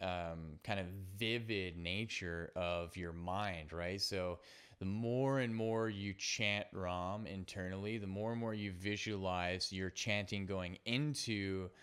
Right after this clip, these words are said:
the yantra or into the symbol, the more you're feeling it and you're focusing down on that level,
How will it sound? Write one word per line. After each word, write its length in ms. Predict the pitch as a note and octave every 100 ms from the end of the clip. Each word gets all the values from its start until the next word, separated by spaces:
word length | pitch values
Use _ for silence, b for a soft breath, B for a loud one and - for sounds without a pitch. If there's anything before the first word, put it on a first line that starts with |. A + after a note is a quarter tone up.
| B B
the 220 | G#2 F2+
yantra 360 | F#2 F2+ F2+ A2+
or 200 | G#2+ F#2+
into 280 | G#2+ A2+
the 120 | A2+ G#2+
symbol, 560 | - F#2 F2 G2 G#2+
the 60 | G#2
more 320 | G2 G#2+ A#2
you're 240 | A#2 G#2+
feeling 720 | F#2+ - - A#2 C3 D3 B2 G#2
it 240 | F#2+ F#2+
and 100 | G2+
you're 140 | F#2+
focusing 800 | F2+ - - A#2 C#3 C#3 - G#2
down 260 | F#2+ G2 F#2+
on 140 | F#2
that 260 | F2+ E2+ -
level, 480 | A2 C#3 G#2 F#2